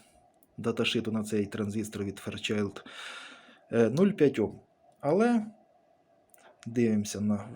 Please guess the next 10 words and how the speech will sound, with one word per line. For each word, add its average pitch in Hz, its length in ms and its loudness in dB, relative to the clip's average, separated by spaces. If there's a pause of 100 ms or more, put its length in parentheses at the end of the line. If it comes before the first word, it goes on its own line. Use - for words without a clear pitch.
(140)
напругу 185 640 -4
і 202 140 -2
на 151 260 0 (460)
амперметр. 104 720 -4 (1500)
Напруга 135 520 0 (160)
чотири - 380 -2
і 170 60 2
дев'ять, 202 540 4 (340)
п'ять 202 360 2
вольт 185 340 -4